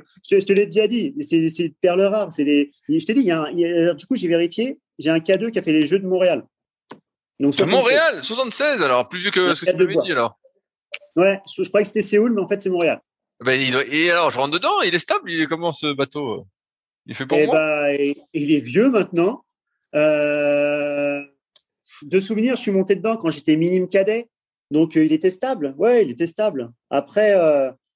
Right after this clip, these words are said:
Speaker 1: après, euh, je m'amuserais pas à le faire bou-, euh, là, là, là, sincèrement, je m'amuserais, fa-, faudrait le,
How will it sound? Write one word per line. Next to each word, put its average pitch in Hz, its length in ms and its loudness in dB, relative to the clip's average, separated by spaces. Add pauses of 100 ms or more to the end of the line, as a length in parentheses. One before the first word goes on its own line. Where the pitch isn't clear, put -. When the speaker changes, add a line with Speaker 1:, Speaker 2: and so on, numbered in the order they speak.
(140)
Speaker 1:
après, 147 380 -4
euh, 139 240 -2
je 131 80 -10
m'amuserais 139 400 -4
pas 175 140 -4
à - 20 0
le 143 60 -4
faire 117 160 -8
bou-, 131 160 -4
euh, 131 280 0 (360)
là, 170 180 2
là, 190 200 4
là, 196 120 4
sincèrement, 185 380 -4
je 185 80 -4
m'amuserais, 160 340 -2
fa-, 180 180 -2
faudrait 156 220 2
le, 143 480 4